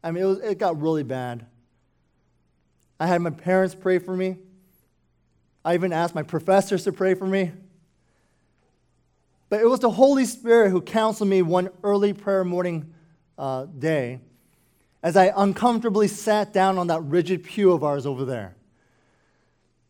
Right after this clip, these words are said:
The pain, as usual, was excruciating. And so my thoughts could and only would focus on that. And, and that day, I remember,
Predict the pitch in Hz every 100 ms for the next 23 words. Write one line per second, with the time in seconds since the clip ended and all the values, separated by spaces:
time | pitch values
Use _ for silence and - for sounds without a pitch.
0 | _ - 160 156 196 220 220 202 165 190
1 | 165 175 170 160 151 147 160 - 202 185
2 | - 143 120 98 - _ _ _ _ _
3 | _ - 160 190 190 185 202 202 - 208
4 | 196 185 190 190 202 165 180 190 160 -
5 | - 180 180 170 - 165 160 165 156 151
6 | - _ _ _ _ _ 208 233 254 196
7 | 220 208 226 226 214 208 214 180 156